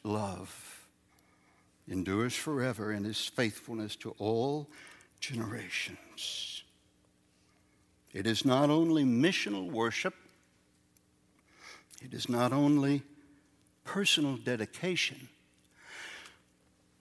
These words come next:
but the other ingredient is covenant renewal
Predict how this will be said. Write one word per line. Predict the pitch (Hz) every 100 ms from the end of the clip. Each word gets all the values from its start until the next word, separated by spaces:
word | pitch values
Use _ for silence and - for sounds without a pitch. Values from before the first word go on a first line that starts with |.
| -
but | - -
the | 127 -
other | 143 175 185 165 - -
ingredient | 131 123 101 - 190 196 156 - - - - - - - - _ _ _ _ _ _ _ _ - - - - - _ _ _ _ _ _ _ _ _ _ _ _ _ - - - - _ _ _ _
is | - 131 117 123 - - - _ _ _ _ -
covenant | - 156 147 156 120 131 - - - - _ _ _ _ _ _ _ _ _ -
renewal | 160 123 110 127 104 - -